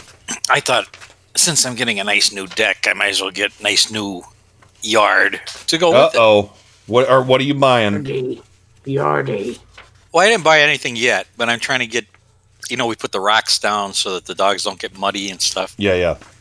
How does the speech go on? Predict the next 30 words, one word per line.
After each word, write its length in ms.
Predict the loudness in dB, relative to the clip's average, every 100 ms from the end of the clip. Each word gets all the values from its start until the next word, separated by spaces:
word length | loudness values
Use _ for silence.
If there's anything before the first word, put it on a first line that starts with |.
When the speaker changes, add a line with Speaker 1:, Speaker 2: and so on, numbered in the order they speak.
| _ _ _ _ _ _ _ -8
Speaker 1:
But 100 | -6
Speaker 2:
You 40 | -2
Speaker 1:
weeds 140 | 2
Speaker 2:
got 80 | 4
a 40 |
whole, 160 | 4 2
Speaker 1:
still 100 | 2
Speaker 2:
you 60 | 4
Speaker 1:
come 80 | 4
Speaker 2:
got 140 | 2
a 20 |
Speaker 1:
up 100 | -2 2
on, 60 |
Speaker 2:
quarry. 300 | 4 6 6
Speaker 1:
between 100 | 2 -2
those. 240 | -8 -10 -18 -20 -10
Speaker 2:
You 140 | -6
got 160 | -4 -4
a 40 |
quarry 580 | -6 -2 2 4 4 2
there. 140 | 0
Speaker 1:
I 80 | -2
do. 300 | 0 0 -2 -10 _ _ _ _ _ _ _ _ _ _ _ -20 -20 _ _ _ -8 -2
I 140 | -2
do. 300 | 0 -2 -2 -6 -6 -6 -6 -4 -4 -6
<coughs> 120 | -8 -10 -16 -16 -18 -20 -12 -2
It, 200 | -2 0
they 140 | 0
took, 300 | 0 -2 -2
like, 300 | 0 0 -2